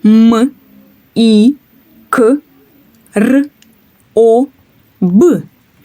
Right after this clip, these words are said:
А скільки голосних звуків? Чудово. А скільки приголосних звуків?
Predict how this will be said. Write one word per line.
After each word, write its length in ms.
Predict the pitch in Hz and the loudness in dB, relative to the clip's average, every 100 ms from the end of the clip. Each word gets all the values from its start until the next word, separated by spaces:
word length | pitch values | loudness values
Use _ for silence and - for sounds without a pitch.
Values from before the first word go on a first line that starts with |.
| - - - - | -20 -20 -20 -14
А 140 | - 196 | -6 -6
скільки 420 | - 330 415 427 | -2 -2 0 0
голосних 920 | 330 392 427 453 302 269 240 208 190 | 0 2 2 0 0 0 2 0 0
звуків? 760 | 180 185 190 185 185 185 196 - _ 240 226 | -2 0 0 -2 -2 -4 -4 -14 _ -20 -16
Чудово. 600 | 220 196 175 165 165 262 - | -10 -6 -4 -4 -4 -4 -4
А 100 | 208 | -6
скільки 460 | 202 302 349 349 349 | -4 0 0 0 -4
приголосних 1200 | - 269 262 220 185 190 202 233 240 254 254 240 | -4 -4 0 0 0 0 0 0 -2 0 0 0
звуків? 680 | 240 262 262 254 285 302 | 0 0 0 0 -2 -2